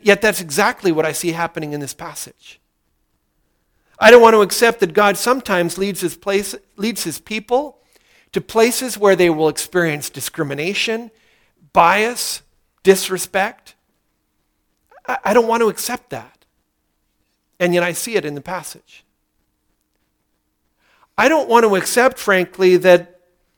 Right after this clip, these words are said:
God's plan for my life could be this hard. And yet I see it there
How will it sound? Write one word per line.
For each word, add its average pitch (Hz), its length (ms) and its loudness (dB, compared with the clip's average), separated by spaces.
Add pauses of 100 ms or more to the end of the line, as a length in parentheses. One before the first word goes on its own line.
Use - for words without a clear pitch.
(140)
God's 202 300 -2
plan 240 340 -2
for 165 140 -12
my 160 160 -2
life 156 280 -4
could 160 160 -6
be 165 120 -4
this 170 220 -2
hard. 196 420 -12 (3000)
And 165 160 -4
yet 180 80 -2
I 170 80 -6
see 247 240 -10
it 170 240 -4 (220)
there 156 560 -2